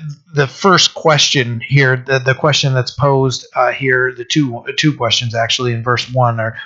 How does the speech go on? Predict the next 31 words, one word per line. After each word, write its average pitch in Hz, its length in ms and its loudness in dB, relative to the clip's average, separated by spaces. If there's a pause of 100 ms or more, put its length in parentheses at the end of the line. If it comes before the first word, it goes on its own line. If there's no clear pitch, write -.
"Why 127 160 2
do 131 60 -4
you 131 60 -2
stand 127 280 -2
afar 123 320 0
off?" 123 180 0
and, 117 100 -20
"Why 120 160 0
do 120 60 -6
you 113 100 -6
hide?" 110 320 -4 (320)
We 131 160 2
understand 127 500 0
here, 123 300 2 (380)
uh, - 260 2 (280)
I'm 143 160 2
sure 147 300 4
Egypt 139 380 0
thought 139 280 0
the 135 80 0
same 131 300 -2
thing. 120 320 -4 (220)
Like, 120 180 -4
"The 131 100 0
Lord 139 280 2
has 123 120 -2
completely 147 540 0
forsaken 123 540 -2
us. 120 180 0
We 127 160 -2
have 127 240 0